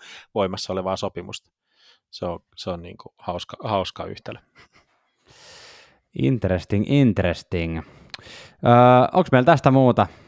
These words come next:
Speaker 2: Mulla ei ainakaan ole tästä sen kummempaa, mit-, pitäisikö tässä heittää löylyä ja mennä tuohon finaalipariin sitten tarkemmin.
Speaker 1: Niin, onks me, ä, no, Avsin, Avsin suoriutumisesta jotain niinku vielä, vielä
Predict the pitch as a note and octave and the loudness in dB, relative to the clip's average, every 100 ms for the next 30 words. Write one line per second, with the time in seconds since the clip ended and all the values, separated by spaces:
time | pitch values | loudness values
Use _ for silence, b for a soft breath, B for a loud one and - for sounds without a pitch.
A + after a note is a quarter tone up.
0 | B A2+ G#2+ G#2 G#2+ G#2 G2 - G2 - | B 2 4 4 2 2 0 -2 -4 -2
1 | G2 G#2 G2 E2+ F2+ F#2 - - F2+ F#2+ | -4 -2 -2 0 0 0 -4 -10 -10 -10
2 | F2+ - G2 - F2 G#2+ A2 G2 F2 E2+ | -12 -6 -6 -4 -2 2 2 2 0 -2
3 | E2+ - F2 F2+ F2+ D#2+ D#2+ E2 D2 D#2 | -6 -8 -10 -6 -6 -6 -8 -10 -12 -14
4 | - - - D#2 - b b b b b | -18 -20 -14 -14 -14 b b b b b
5 | b b _ _ _ - - B B F#3+ | b b _ _ _ -14 -12 B B -4
6 | D#3 C3 B - - F3 D#3 - - _ | -2 -4 B -8 -8 -6 -8 -8 -20 _
7 | _ _ _ - G3 F#3 E3+ E3+ D3+ - | _ _ _ -6 -6 -6 -2 0 0 -2
8 | A#2 - _ _ _ _ _ _ _ F3+ | -6 -8 _ _ _ _ _ _ _ -2
9 | F3 - - B2+ - - - C3 A#2+ G#2+ | 0 -2 -6 -6 -8 -10 0 2 2 -2
10 | G#2 G2+ G#2 - G#2+ F#2+ G2 F#2 F#2 _ | -4 -10 -12 -8 -8 -4 -6 -6 -12 _
11 | G2+ F#2 G2 G2 F#2+ - G2 | -18 -14 -8 -6 -8 -8 -8